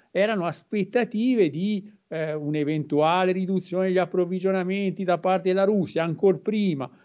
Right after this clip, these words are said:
un'eventuale insufficienza della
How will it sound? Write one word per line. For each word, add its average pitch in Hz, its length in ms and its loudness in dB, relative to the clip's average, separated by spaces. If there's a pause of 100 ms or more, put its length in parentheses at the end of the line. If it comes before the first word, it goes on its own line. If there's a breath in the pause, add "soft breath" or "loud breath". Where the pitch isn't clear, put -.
un'eventuale 170 840 0
insufficienza 190 1080 0
della 185 500 2